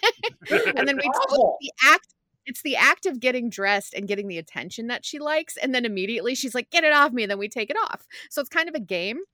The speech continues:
Speaker 1: but Essie legit
Speaker 2: <laughs>
Speaker 1: has a little wardrobe,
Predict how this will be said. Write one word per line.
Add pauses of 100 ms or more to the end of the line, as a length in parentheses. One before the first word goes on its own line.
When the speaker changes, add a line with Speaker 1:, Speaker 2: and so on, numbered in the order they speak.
(380)
Speaker 1:
but
Essie
legit
Speaker 2:
<laughs>
Speaker 1:
has (100)
a
little
wardrobe,